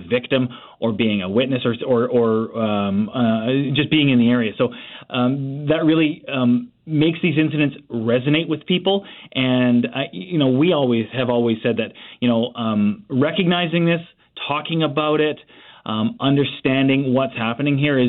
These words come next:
is really an important step towards, um, uh, correcting this,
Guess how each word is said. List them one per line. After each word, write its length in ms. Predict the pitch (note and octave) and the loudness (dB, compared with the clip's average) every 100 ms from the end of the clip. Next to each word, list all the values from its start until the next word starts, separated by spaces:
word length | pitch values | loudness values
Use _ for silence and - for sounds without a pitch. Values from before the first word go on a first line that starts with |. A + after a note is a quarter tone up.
| B2+ | 0
is 140 | B2 | -2
really 200 | B2 C3+ | 2 2
an 60 | B2 | 4
important 380 | A2+ C3+ A#2+ A#2+ - | 2 -2 -4 -10 -4
step 320 | B2+ D#3 - | -4 -4 -6
towards, 420 | C#3 B2+ B2 A2+ - - _ - | 0 2 2 0 -6 -20 _ -12
um, 560 | A2+ A2+ G#2+ G#2+ G#2 - | -4 -2 0 2 0 -2
uh, 280 | G#2 G2+ F2+ - - | -10 -8 -8 -10 -8
correcting 580 | - C3+ C3 C#3+ C3+ B2 | -2 -2 0 2 2 2
this, 160 | A#2+ | 0